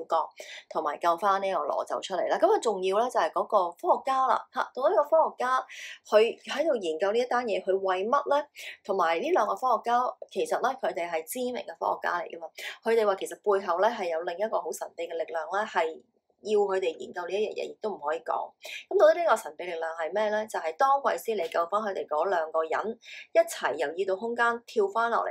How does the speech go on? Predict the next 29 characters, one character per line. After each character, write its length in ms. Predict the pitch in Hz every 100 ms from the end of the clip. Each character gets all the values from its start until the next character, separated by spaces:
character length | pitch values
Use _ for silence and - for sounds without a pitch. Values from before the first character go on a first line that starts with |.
| -
呢 180 | 208 208
一 20 |
個 120 | 185
嘅 280 | 165 165 165
現 140 | 170
實 100 | 170
世 140 | 165 170 165
界 80 |
嘅 220 | 165 160 156
時 260 | - 156
候 80 | 156
咧， 100 | 190 208 - - -
咁 80 | -
就 160 | 254 262
係 40 |
因 120 | 220
為 200 | 254 233
佢 220 | 170 - 165
哋 160 | 160
係 200 | 165 160
攞 160 | 143 156 220
住 100 | 190
一 80 | 190
啲 200 | 202 214
嘅 120 | 202 170 160 - _ - _ _ _ - - - -
有 160 | 226 240
重 260 | - 165
量 180 | 180 160
嘅， 480 | 165 170 165 160